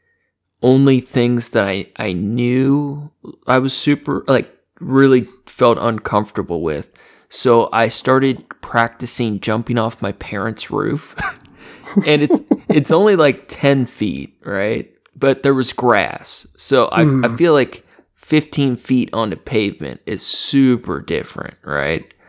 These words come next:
Speaker 2: Yeah.
Speaker 1: But I, I started doing that for a while just to kinda, kinda get myself over it. And it definitely doesn't work. But I did, like, rigging work for concerts and stuff. And I, I can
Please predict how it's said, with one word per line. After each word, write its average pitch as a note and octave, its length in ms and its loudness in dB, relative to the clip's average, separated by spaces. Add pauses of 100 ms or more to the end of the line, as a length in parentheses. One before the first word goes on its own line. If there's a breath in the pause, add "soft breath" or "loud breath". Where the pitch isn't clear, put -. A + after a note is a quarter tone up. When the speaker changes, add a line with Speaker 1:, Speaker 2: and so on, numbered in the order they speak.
(180 soft breath)
Speaker 2:
Yeah. A#2+ 320 4
Speaker 1:
But A#2 140 0
I, A#2+ 180 2
I A#2 120 -2
started C3 500 0
doing A#2+ 260 0
that A2 260 -2
for A2+ 120 -6
a E2 60 -4
while D#2+ 340 -4
just - 240 -4
to - 80 -6
kinda, F#2 640 -2 (840)
kinda C#3 260 2
get - 260 2
myself - 560 -2
over F2 380 -2
it. D2 160 -8 (180)
And B2 160 2
it - 280 -4 (1120)
definitely D3+ 360 2
doesn't A#2+ 320 -2
work. G2+ 400 -6
But B2 100 2
I A#2+ 80 6
did, C#3 260 4
like, A#2 300 -2
rigging C3 680 -2 (720)
work B2+ 420 0
for G#2 160 -2
concerts A2 640 -4
and B2 120 -4
stuff. - 400 0
And B2 160 -2
I, A#2 220 0 (800 soft breath)
I C#3 80 2
can B2+ 360 -2